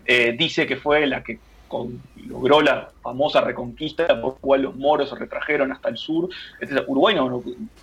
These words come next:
¿qué, qué podemos contar? Está bien, la batalla de las Piedras, el desembarco de los treinta y tres orientes de la playa de la Graciada, está bien, toda historia nacional tiene sus hitos,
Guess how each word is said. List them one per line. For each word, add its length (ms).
¿qué, 100
qué 220
podemos 240
contar? 320
Está 180
bien, 220
la 80
batalla 380
de 40
las 140
Piedras, 460
el 80
desembarco 640
de 80
los 120
treinta 240
y 40
tres 160
orientes 240
de 60
la 80
playa 160
de 60
la 100
Graciada, 400
está 180
bien, 300
toda 180
historia 320
nacional 500
tiene 300
sus 220
hitos, 340